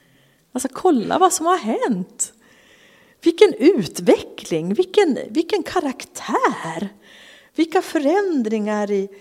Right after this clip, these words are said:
i, i hennes personlighet och, och vad intressant han och hon är! Därför att när vi går med Jesus så, så han har, gör ju bara intressanta personligheter hela tiden och han hjälper oss att få fram dem på olika sätt. Så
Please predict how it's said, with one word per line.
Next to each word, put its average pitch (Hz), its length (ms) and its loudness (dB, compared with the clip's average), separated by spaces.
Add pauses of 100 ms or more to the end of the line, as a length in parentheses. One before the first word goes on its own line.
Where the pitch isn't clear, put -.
(180)
i, 233 300 -6
i - 20 -2
hennes 220 380 -6
personlighet 233 920 0
och, - 140 0
och 262 60 -4
vad 311 200 -2
intressant 311 840 2
han 202 300 2
och 190 80 0
hon 170 300 0 (340)
är! 143 300 -6 (760)
Därför 269 260 2
att 294 120 -2
när 285 100 0
vi 277 100 -2
går 247 260 0
med 277 160 0
Jesus 269 440 -4
så, 226 260 -8
så - 140 -8
han 233 160 -2
har, 370 120 -2
gör 247 280 -4
ju 370 80 0
bara 359 640 -4 (260)
intressanta 214 680 -4
personligheter 156 800 -6
hela 214 260 -2
tiden 269 340 0
och 247 80 0
han 320 120 -2
hjälper 320 300 -2
oss 294 160 -4
att 269 140 -6
få 294 100 -8
fram 440 480 -4
dem 151 280 -6 (580)
på - 120 -8
olika - 320 -12
sätt. - 160 -18 (1300)
Så 349 300 2